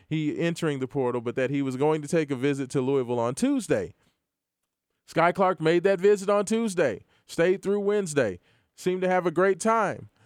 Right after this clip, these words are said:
There was a little bit of unrest inside the fan base as news started to cut, trickle out from K S R, Matt Jones, and those types of folks saying,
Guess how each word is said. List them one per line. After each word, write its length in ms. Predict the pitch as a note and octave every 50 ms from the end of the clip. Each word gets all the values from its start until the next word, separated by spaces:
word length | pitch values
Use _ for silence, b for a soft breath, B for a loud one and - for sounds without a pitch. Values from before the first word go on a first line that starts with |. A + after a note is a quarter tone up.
| - -
There 160 | B2 D3+ D#3+ D#3+
was 160 | E3+ E3+ D#3
a 60 | F3
little 200 | F#3 G3 F#3+ F3+
bit 100 | F#3+ F#3
of 100 | F3+ E3+
unrest 500 | F#3+ G3+ F#3+ F#3 G#3 A3 G#3+ F3 - F3+
inside 440 | F3+ F3 - - F#3 F3+ F3+ F3+ D3+
the 220 | E3+ E3 D#3+ D#3 D#3
fan 300 | - G3+ G#3 A3 G#3 F3
base 400 | D3+ D3+ D3 D#3+ E3+ - - - b b b C#3 b
as 380 | D3 D#3+ D#3+ D#3 D#3 C#3+ - - b C3 b
news 320 | D3 E3 F#3 G#3+ A3 G3+
started 240 | - - F3 E3+ E3 D#3
to 40 |
cut, 220 | - - F3+ D#3 D3+
trickle 300 | - F#3+ F3+ E3+ F3 F3
out 280 | F3 F3 F3 D#3+ D3
from 240 | - - E3 D3+ D3
K 260 | - F3+ F3+ F3+ F3 F3
S 180 | E3+ E3 - F3
R, 260 | D#3+ D#3+ E3+ F3 F3
Matt 280 | E3 E3+ E3+ D#3 D3+ C#3+
Jones, 360 | D#3 D#3 D3+ D#3+ E3 D#3+ D#3
and 120 | D3+ D#3
those 180 | D#3+ E3 E3+ -
types 260 | - E3 C#3+ C3+ -
of 80 | C#3 -
folks 280 | C#3+ C3 C3+ C3 -
saying, 320 | D#3 C#3+ C#3+ C#3 C3 B2+